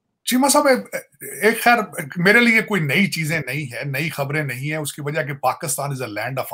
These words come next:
unpredictable, वहां पे कुछ भी पॉसिबल है, कोई शक नहीं है। क्या पता है, आज रात को हम सोएं तो सुबह बिल्कुल हर चीज ही तब्दील हो जाए, कोई पता नहीं इसमें, और माजी में हो चुका है। लेकिन इंटरेस्टिंग चीजें जो हम आज आपसे डिस्कस ये करना चाहता हूं कि मैंने, ए,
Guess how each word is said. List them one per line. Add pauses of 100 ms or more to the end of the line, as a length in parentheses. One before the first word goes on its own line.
unpredictable, (120)
वहां
पे
कुछ
भी
पॉसिबल
है,
कोई
शक
नहीं
है।
क्या
पता
है, (760)
आज
रात
को
हम
सोएं
तो
सुबह (220)
बिल्कुल
हर
चीज
ही
तब्दील
हो
जाए,
कोई
पता
नहीं
इसमें,
और
माजी
में
हो
चुका
है। (540)
लेकिन
इंटरेस्टिंग
चीजें
जो
हम (200)
आज
आपसे
डिस्कस
ये
करना
चाहता
हूं
कि
मैंने,
ए,